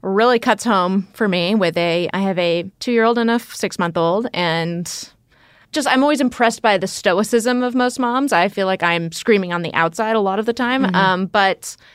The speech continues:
Speaker 1: uh, your title is one of my favorite things about the book. I think it's fantastic. It's called Screaming on the Inside. Where did that come from?
Speaker 2: That actually was my agent's genius idea. We were kind of struggling to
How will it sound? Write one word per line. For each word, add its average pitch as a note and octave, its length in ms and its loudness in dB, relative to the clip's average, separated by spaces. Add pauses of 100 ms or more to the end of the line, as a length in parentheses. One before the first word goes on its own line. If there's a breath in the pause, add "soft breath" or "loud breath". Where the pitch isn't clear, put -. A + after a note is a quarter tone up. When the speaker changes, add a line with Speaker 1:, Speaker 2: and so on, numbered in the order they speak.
(500 soft breath)
Speaker 1:
uh, F#3+ 280 4
your G#3 140 2
title A#3 440 0
is - 120 -2
one F#3+ 120 -4
of F#3 60 -2
my F3 100 -4
favorite F3+ 400 -4
things A3 200 -2
about A#3+ 220 -2
the B3+ 80 -2
book. C4+ 240 -2
I A#3 80 -2
think F#3+ 140 -4
it's F3+ 120 -10
fantastic. G#3 880 -4
It's - 160 -4
called F#3+ 220 -2
Screaming F#3+ 400 -4
on G#3 80 0
the G3+ 120 -2
Inside. E3+ 460 0
Where F#3+ 340 0
did G#3 140 -2
that E3 320 2
come E3+ 180 -6
from? - 320 -6
Speaker 2:
That A#3+ 320 2
actually C#4 580 0
was G3+ 380 0
my F#3+ 260 0
agent's F3+ 520 -4
genius D#3+ 380 -4
idea. G2 420 -4
We F3+ 300 -2
were F3+ 360 0
kind F3+ 200 -2
of - 80 -8
struggling F3 580 -2
to F3 640 -2